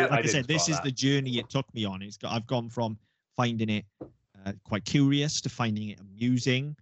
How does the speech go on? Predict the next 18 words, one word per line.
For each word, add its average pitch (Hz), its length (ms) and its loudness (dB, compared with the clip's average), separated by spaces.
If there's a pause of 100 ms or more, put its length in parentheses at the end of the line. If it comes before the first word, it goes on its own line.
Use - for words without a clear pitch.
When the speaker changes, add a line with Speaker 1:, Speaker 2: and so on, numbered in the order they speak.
(300)
Speaker 1:
to 113 60 -2
finding 113 400 0
it 98 180 -4
tedious 117 640 2
to - 120 -6
just 110 200 -4
being 104 220 -6
like, 98 160 -6
"No, 113 200 -2
this 107 240 -6
is - 220 -6 (260)
fucking 110 340 -8
disgusting. 101 680 -2 (240)
Like, 110 180 0
this - 180 -2
is 113 80 -2
so 131 360 4
exploitative." 117 800 -2